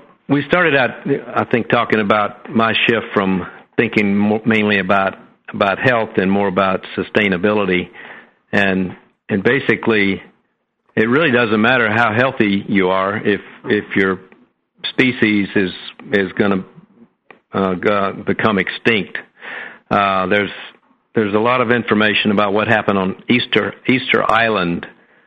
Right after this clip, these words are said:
when the people there used up all their natural resources and basically their civilization collapsed.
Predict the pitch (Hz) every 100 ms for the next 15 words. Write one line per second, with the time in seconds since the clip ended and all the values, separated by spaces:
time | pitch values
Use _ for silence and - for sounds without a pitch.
0 | _ _ 101 98 98 92 - 120 - 104
1 | 92 107 107 101 101 107 104 98 104 104
2 | 101 98 98 104 104 - 95 127 117 98
3 | 90 98 98 98 90 107 - 98 - 95
4 | 92 87 - 95 90 95 92 92 87 92
5 | 92 87 90